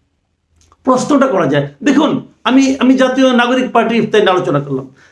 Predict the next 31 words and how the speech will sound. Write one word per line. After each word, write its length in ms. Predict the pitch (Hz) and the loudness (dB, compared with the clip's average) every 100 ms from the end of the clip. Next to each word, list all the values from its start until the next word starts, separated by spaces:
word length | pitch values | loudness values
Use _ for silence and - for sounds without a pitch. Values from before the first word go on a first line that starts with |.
| - | -2
জাতীয় 220 | 262 285 254 | 0 2 2
নাগরিক 300 | 254 277 277 - | 2 0 0 0
পার্টির 400 | 254 254 285 294 - - _ _ _ _ _ 262 | 0 2 0 -2 -4 -14 _ _ _ _ _ 0
অনেকগুলো 420 | 339 359 - 311 - | 2 2 2 2 2
কাজ 120 | 262 226 | 0 0
নিয়ে 120 | 196 196 | 2 2
কিন্তু 140 | 190 180 | 2 0
আমি 80 | 147 | -2
সমালোচনা 380 | 170 170 165 147 139 | -2 -2 -2 -4 -4
করেছি, 260 | 131 - - _ _ _ _ 220 | -8 -8 -18 _ _ _ _ 0
অনেকগুলো 360 | 277 285 240 185 156 | 2 2 0 0 0
কাজ 100 | 143 | -2
নিয়ে। 140 | 143 156 | 0 0
আমার 140 | 247 277 | 2 4
মনে 100 | 277 | 4
হয় 140 | 285 269 - _ _ 226 | 2 0 -6 _ _ -6
একক 240 | - 311 247 - | -2 -2 -2 0
ব্যক্তি 280 | 254 254 294 269 | -2 0 4 4
হিসাবে 340 | - 190 139 131 - _ _ | 4 0 0 -2 -6 _ _
জাতীয় 240 | 233 233 240 208 | 0 2 2 0
নাগরিক 320 | 226 277 277 - | 0 0 0 0
পার্টির 360 | 233 233 254 226 196 | 0 0 -2 -2 0
বিভিন্ন 280 | 202 233 233 226 | 2 2 2 0
কর্মকাণ্ড 440 | 220 214 208 208 208 196 | 0 0 0 0 2 0
নিয়ে 120 | 185 - | -2 0
সমালোচনা 380 | 202 196 196 170 | 0 2 0 0
বোধহয় 220 | 170 196 - 196 | 0 -2 -2 0
আমার 160 | 254 247 | 0 0
মতো 160 | 233 196 | -2 -4
কেউ 120 | 170 147 | -4 -8
করেনি। 260 | 151 135 117 | -6 -6 -8